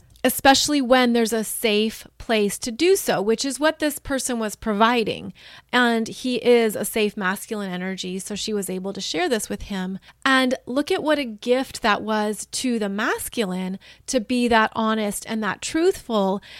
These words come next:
to not play games, to not be like, "Sure, why not?" or to not do something and then later resent it or be mad about it. No, she was in her full power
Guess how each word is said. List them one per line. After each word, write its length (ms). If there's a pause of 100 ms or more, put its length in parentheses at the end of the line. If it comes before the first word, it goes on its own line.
(140)
to 100
not 320
play 220
games, 480
to 100
not 240
be 80
like, 160
"Sure, 260
why 200
not?" 360
or 120
to 140
not 240
do 120
something 540
and 100
then 140
later 260
resent 540
it 80
or 120
be 160
mad 320
about 400
it. 180
No, 320
she 180
was 180
in 120
her 180
full 420
power 720